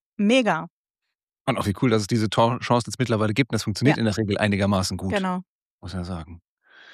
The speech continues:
Speaker 2: Das ist das Schöne an unserem Job. Manchmal können wir Leute wirklich inspirieren. Das macht ihr Leben
Speaker 1: Mhm.
Speaker 2: dann doch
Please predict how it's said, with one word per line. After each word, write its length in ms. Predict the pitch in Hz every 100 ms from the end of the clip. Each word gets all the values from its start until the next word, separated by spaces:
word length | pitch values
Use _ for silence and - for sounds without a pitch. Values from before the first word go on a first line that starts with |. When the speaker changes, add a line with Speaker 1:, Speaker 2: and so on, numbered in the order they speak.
| - - - - - -
Speaker 2:
Das 140 | 120
ist 180 | 143 -
das 80 | 123
Schöne 220 | 135 135
an 40 |
unserem 200 | 113 127 120
Job. 140 | 113
Manchmal 280 | 110 120 -
können 140 | 113
wir 80 | 110
Leute 240 | 101 107
wirklich 180 | 107 101
inspirieren. 500 | 98 - 95 107 113
Das 140 | 107 95
macht 180 | 107
ihr 80 | 101
Leben 200 | 95 101
Speaker 1:
Mhm. 20 |
Speaker 2:
dann 120 | 95 92
doch 160 | 95